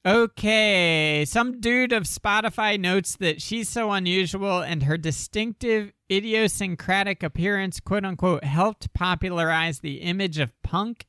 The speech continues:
and new wave for America, making it an acceptable part of the pop landscape. Rolling Stone magazine stated that her debut was, quote unquote, arguably the first time explicitly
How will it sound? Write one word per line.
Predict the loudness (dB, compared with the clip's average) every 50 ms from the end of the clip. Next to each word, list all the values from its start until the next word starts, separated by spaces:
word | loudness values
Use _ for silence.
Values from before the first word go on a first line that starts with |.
| _ _
and | -2 -2 0 0 0
new | 2 2 2
wave | 4 4 4 4 2 2 0
for | -2 -4 -2 0 0 2
America, | 2 2 2 2 2 2 2 0 0 -2 -2 0 0 0 -2 -4 -8 _ _ _ _ _ _ _ _
making | -4 -2 0 0 -2 -2 -4 -2 0
it | 0 0 -2 -2 -4
an | -2 0 0
acceptable | 0 0 -2 -6 -4 -2 0 -2 -2 -2 -6 -8 -4 -2 0 0 0
part | 2 4 4 4 4 4 2
of | 2 0 -2
the | -2
pop | 0 0 2 2 2 0 0 -4
landscape. | -2 2 2 2 2 2 0 -4 -6 -6 -6 -6 -4 -6 -8 -10 -14 -18 -18 _ _ _ _ _ _ -20 -16 -4
Rolling | 2 4 4 4 4 4 2 0 -2
Stone | -2 0 2 2 2 2 2 0
magazine | 0 0 0 0 -2 -2 -2 -2 0 -2
stated | -4 -4 -2 -2 -2 0 0 -2 0 0
that | 0 0 0 2
her | 2 2 2
debut | 2 0 2 2 2 2 2 2 2 4 4 4
was, | 2 2 2 0 0 -2
quote | -2 -2 0 0 0
unquote, | 0 -2 0 0 2 2 0 0
arguably | 0 2 2 2 0 0 -2 -2 -2 -2 -2 0 2 2 2 0
the | -2 -4
first | -2 0 2 2 2 0 -2 -4
time | -2 0 0 2 0 0 -2 -4 -8 -16 -20 -20 _ _
explicitly | -8 -6 -6 -6 -6 -6 -2 0 0 0 0 0 -4 -6 -4 -2 -2 -2 -2 -4